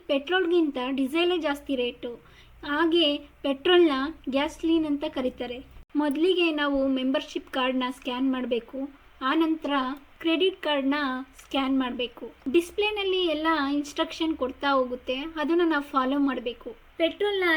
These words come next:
ಇಲ್ಲಿ ಲೀಟರ್ ಲೆಕ್ಕದಲ್ಲಿ ಯೂಸ್ ಮಾಡಲ್ಲ, ಗ್ಯಾಲನ್ ಲೆಕ್ಕದಲ್ಲಿ ಯೂಸ್ ಮಾಡೋದು. ಒಂದ್ ಗ್ಯಾಲನ್‌ಗೆ ಬಂದ್ಬಿಟ್ಟು ತ್ರೀ ಪಾಯಿಂಟ್ ಸೆವೆನ್ ಏಟ್ ಲೀಟರ್ಸು. ಕ್ರೆಡಿಟ್ ಕಾರ್ಡು ಸ್ಕ್ಯಾನ್ ಆಗಿದ್ಮೇಲೆ ನೋಜಲ್ನ ತೆಗ್ದು ಕಾರಲ್ಲಿ ಇಡ್ಬೇಕು.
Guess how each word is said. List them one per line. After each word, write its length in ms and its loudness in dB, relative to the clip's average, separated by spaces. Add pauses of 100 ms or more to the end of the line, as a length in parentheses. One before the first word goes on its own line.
(120)
ಇಲ್ಲಿ 560 -2 (180)
ಲೀಟರ್ 440 -2
ಲೆಕ್ಕದಲ್ಲಿ 580 -2
ಯೂಸ್ 240 -2
ಮಾಡಲ್ಲ, 360 -2 (460)
ಗ್ಯಾಲನ್ 480 4
ಲೆಕ್ಕದಲ್ಲಿ 460 -2
ಯೂಸ್ 200 -6
ಮಾಡೋದು. 400 -6 (380)
ಒಂದ್ 240 0
ಗ್ಯಾಲನ್‌ಗೆ 440 -2
ಬಂದ್ಬಿಟ್ಟು 680 -4
ತ್ರೀ 140 -4
ಪಾಯಿಂಟ್ 320 -4
ಸೆವೆನ್ 280 -4
ಏಟ್ 500 -2 (300)
ಲೀಟರ್ಸು. 560 -4 (640)
ಕ್ರೆಡಿಟ್ 420 4
ಕಾರ್ಡು 440 0
ಸ್ಕ್ಯಾನ್ 400 0
ಆಗಿದ್ಮೇಲೆ 600 0
ನೋಜಲ್ನ 520 -2
ತೆಗ್ದು 380 -2 (480)
ಕಾರಲ್ಲಿ 380 0
ಇಡ್ಬೇಕು. 420 -2